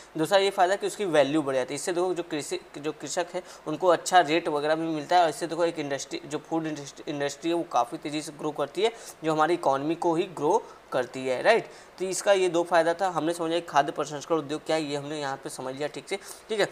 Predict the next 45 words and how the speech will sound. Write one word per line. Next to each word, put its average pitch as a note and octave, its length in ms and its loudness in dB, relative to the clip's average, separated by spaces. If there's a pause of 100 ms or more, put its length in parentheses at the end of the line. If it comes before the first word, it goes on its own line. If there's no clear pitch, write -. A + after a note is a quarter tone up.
(200)
अब F#3 100 4
चलो G#3 160 0
जो G3 160 4
हमने F#3 200 2
scheme F#3 380 -2
बोला E3 200 6
था F3+ 140 -2
ना, F#3+ 80 -6
पहले D#3 260 -2
यहाँ D#3 140 0
पे D#3+ 80 -4
scheme D#3 260 -4
की D#3 60 -8
बात D3 220 0
की, C#3 180 -2
की D3 200 -8
जाती, C#3+ 220 2
कौन C#3+ 200 -2
सी D3+ 100 -6
scheme - 180 -10
थी, B3+ 140 -4 (300)
खाद्य E3+ 260 2
प्रसं-, D3+ 600 -8
प्रसंस्करण D3 560 0
उद्योग D#3 360 -2
के F3 60 -8
लिए D#3+ 120 0
उत्पादन D3 440 0
से E3 100 -6
संबंध C#3+ 300 -6
प्रोत्साहन B2+ 500 -6
योजना, B2 160 -6
यानी E3 240 -2
कि F#3+ 120 -12
जो F3+ 160 2
आपका, G3+ 300 4 (380)
अ, D#3 220 4
food, F3 400 2
फूड E3+ 420 0
industry E3 460 2
होगा, D#3+ 240 4
food E3+ 260 0
processing D#3 480 -2
industry D3+ 340 -6
होगा, D#3 220 0